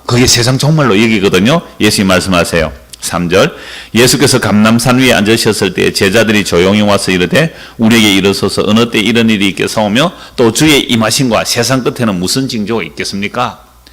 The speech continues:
그러니까 "이 세상 종말에 어떤 일이 일어날 겁니까?" 라고 묻죠. 예수님 대답합니다. 사 절.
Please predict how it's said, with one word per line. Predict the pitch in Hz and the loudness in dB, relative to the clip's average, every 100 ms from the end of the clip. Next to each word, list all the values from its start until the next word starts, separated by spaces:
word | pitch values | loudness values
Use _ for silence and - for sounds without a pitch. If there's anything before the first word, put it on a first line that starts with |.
| - - | -20 -10
그러니까 | - 143 | -4 0
"이 | |
세상 | 156 156 156 | 2 2 2
종말에 | 156 170 165 135 | 2 2 4 2
어떤 | - - 185 | 2 2 2
일이 | 147 | 2
일어날 | 156 147 127 | 2 0 -2
겁니까?" | 135 151 147 151 | -2 -2 -2 0
라고 | 139 120 | 0 0
묻죠. | 113 123 120 92 - - - - - | 0 0 0 -2 -4 -20 -20 -16 -4
예수님 | 113 113 110 | 0 0 2
대답합니다. | 113 120 117 113 127 175 | 2 2 2 2 2 2
사 | 180 117 101 | 0 -2 2
절. | 120 165 214 | 4 2 0